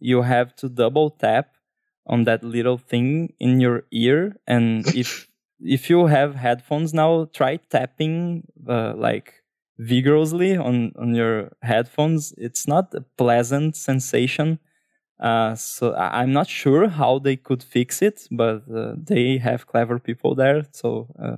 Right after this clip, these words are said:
Speaker 1: let's hope they can find some, some way to fix that. Um, I think they should somehow allow you to change the volume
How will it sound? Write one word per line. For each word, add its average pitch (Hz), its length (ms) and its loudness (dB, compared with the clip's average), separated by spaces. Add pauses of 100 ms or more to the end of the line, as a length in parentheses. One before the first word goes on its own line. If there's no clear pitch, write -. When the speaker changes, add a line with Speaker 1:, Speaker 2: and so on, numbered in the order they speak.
Speaker 1:
let's 117 300 -6
hope 113 160 -2
they 110 200 -2
can 110 260 -6
find 113 380 -4
some, 110 340 -8 (360)
some 104 300 -2
way 107 180 -2
to - 120 -20
fix - 320 -4
that. 135 240 0 (460)
Um, 110 540 0 (100)
I 127 140 0
think 160 320 -2
they 170 140 4
should 151 480 -2 (520)
somehow 156 800 2
allow 120 340 2
you 139 160 0
to 123 400 -4
change 123 440 -2
the 123 100 2
volume 117 640 -2